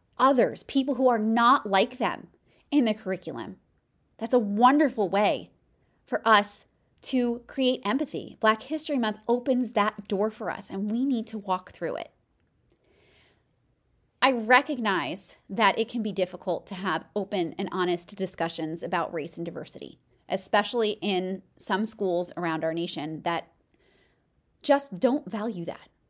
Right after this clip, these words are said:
where your constituency may not value that,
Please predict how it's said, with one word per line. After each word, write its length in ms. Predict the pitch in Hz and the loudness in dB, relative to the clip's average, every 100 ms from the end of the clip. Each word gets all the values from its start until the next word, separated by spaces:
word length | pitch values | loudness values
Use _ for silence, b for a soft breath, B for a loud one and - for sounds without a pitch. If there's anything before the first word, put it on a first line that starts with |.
| _ | _
where 160 | 214 208 | -4 -2
your 120 | 220 | -4
constituency 1080 | 233 226 - 262 285 269 269 254 254 254 _ _ 214 | -6 -6 -4 -4 -2 -2 -2 -4 -2 -6 _ _ -4
may 220 | 220 233 | -2 0
not 220 | 247 - | 0 0
value 320 | 220 233 240 | 2 2 2
that, 320 | 247 226 226 | 2 2 0